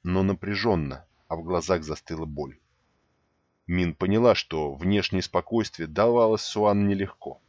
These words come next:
Любая из принятых может теперь связать нас, как овец. Да что там, чуть не любая послушница. "Я знаю", — ответила Мин, стараясь, чтобы в голосе её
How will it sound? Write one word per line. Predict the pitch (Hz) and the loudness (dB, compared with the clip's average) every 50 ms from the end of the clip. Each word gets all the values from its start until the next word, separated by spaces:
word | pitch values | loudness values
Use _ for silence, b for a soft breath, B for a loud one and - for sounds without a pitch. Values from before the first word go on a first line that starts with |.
| _ _ _ _ _ _ _ _ _ _ _ _ _ _ - | _ _ _ _ _ _ _ _ _ _ _ _ _ _ -4
Любая | 139 139 143 123 131 131 127 | -2 -2 0 2 4 4 4
из | 120 - | 2 0
принятых | - - 151 160 143 107 90 - - 85 - - | -4 0 2 4 4 4 2 0 -4 -8 -6 -2
может | 98 101 98 92 95 90 - | 0 2 2 0 -2 -6 -8
теперь | - 98 - 104 98 | -10 -6 -6 -6 -6
связать | - - - 104 101 107 156 - - | -6 -6 -6 -6 -2 0 0 -2 0
нас, | 85 82 78 - | -2 -6 -6 -6
как | - 82 - - | -8 -8 -4 -2
овец. | 90 87 82 82 80 - - - - _ _ _ _ _ _ _ _ _ _ - | -2 -2 0 -2 -4 -6 -8 -16 -20 _ _ _ _ _ _ _ _ _ _ -6
Да | 90 90 98 101 | -2 0 0 0
что | - - - - 131 131 | 0 -2 -2 -4 -4 -4
там, | - 76 67 69 - _ _ _ _ _ _ | -4 -8 -10 -10 -14 _ _ _ _ _ _
чуть | - - 165 147 - | -8 -8 -8 -8 -4
не | - 135 131 127 127 127 | -2 0 2 4 4 4
любая | 120 120 113 95 107 113 110 98 | 4 4 4 4 4 4 4 2
послушница. | - - 87 92 - - - 76 - - 76 71 - - - - - _ _ _ _ _ _ _ _ _ _ _ _ _ _ _ _ _ _ _ _ _ _ _ _ _ | 0 -4 -6 -8 -6 -10 -14 -14 -12 -12 -12 -12 -12 -16 -20 -20 -20 _ _ _ _ _ _ _ _ _ _ _ _ _ _ _ _ _ _ _ _ _ _ _ _ _
"Я | 139 151 160 | -4 -2 0
знаю", — | 143 160 170 160 117 85 69 67 - _ _ _ _ _ _ _ _ | 2 2 2 2 2 0 -2 -6 -12 _ _ _ _ _ _ _ _
ответила | - 80 - - 78 - - 76 76 78 | -12 -10 -8 -8 -8 -6 -6 -6 -4 -4
Мин, | 76 76 76 76 71 | -4 -4 -4 -6 -8
стараясь, | - - - 87 85 82 82 80 73 | -10 -4 0 0 2 2 0 0 -2
чтобы | - - - 85 76 82 80 | -6 -8 -8 -8 -8 -8 -8
в | 76 | -8
голосе | 78 87 113 113 98 90 - - 87 85 | -6 -4 -2 -2 -2 -2 -4 -6 -6 -6
её | 82 78 78 76 69 | -6 -6 -6 -8 -8